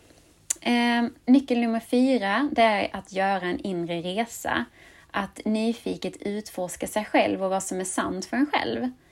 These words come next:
Att våga bryta de här destruktiva mönsterna. Eh, och det här är något som jag fortfarande övar mig i och,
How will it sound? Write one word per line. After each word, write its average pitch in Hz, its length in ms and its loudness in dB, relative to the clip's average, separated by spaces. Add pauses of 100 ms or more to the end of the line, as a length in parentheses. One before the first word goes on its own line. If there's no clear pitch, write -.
(340)
Att 220 220 -2
våga 202 540 0 (440)
bryta 226 520 0
de 226 120 4
här 208 240 2
destruktiva 190 680 -6
mönsterna. 208 680 -2 (960)
Eh, 190 380 -4
och 202 100 -2
det 214 60 -2
här 196 220 0
är 254 80 4
något 190 300 2
som 190 140 -4
jag 180 140 -4
fortfarande 185 540 -2
övar 190 260 2
mig 185 400 -2
i 180 60 0
och, 175 140 2